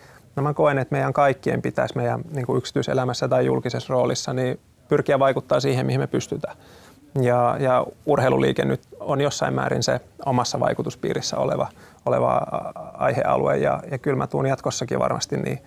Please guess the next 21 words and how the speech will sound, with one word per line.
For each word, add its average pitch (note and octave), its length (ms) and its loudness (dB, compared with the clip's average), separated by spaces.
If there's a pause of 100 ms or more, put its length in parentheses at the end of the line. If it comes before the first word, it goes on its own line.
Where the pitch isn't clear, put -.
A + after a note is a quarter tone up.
(340)
nostamaan B2+ 460 0
näitä - 260 -2
asioita - 400 -2
esille. - 420 -2
Ja, - 280 0
ja C#3 120 -2
mä B2+ 80 0
tiedän - 320 2
myös, - 220 -2
että C3 140 -6
meillä C3+ 240 0
on C3 140 -2
niinku C3 280 0
uusi C3 140 -2
sukupolvi C3+ 540 -2
urheilijoita, - 640 0
tosi - 380 -4 (460)
fiksuja, - 440 0
rohkeita, - 560 0
analyyttisiä C#3+ 640 -2
urheilijoita, C#3+ 600 -2